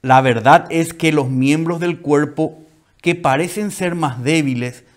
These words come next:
son los más necesarios. Y las partes del cuerpo que estimamos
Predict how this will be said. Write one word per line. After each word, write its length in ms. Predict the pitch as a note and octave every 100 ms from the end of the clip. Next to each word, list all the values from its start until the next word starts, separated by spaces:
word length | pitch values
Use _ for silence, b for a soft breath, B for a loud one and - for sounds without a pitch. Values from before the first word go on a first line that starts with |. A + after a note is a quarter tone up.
| b
son 300 | - B2+ C3+
los 160 | C3+ A2+
más 420 | A2 A#2 C#3 C3+
necesarios. 680 | C3+ B2+ B2+ - A#2+ A2 - _ _ b b b
Y 120 | -
las 160 | C#3+ C3
partes 480 | - D#3+ F3 F3 F3+
del 180 | F3 E3+
cuerpo 340 | E3 F3 F3
que 100 | F3+
estimamos 680 | F3 F3 D#3 E3 F3+ E3+